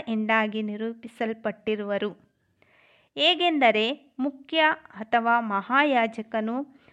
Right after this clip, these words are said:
ರಾಜವಂಶಸ್ಥನಾದ ಯಾಜಕನಾಗಿಯೂ ಮತ್ತು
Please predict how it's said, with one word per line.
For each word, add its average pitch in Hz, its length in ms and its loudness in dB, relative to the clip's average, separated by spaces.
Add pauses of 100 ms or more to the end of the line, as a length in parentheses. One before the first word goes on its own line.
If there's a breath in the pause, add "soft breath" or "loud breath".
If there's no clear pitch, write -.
(140 soft breath)
ರಾಜವಂಶಸ್ಥನಾದ 254 1300 2 (100)
ಯಾಜಕನಾಗಿಯೂ 220 1120 -2 (200)
ಮತ್ತು 220 500 -6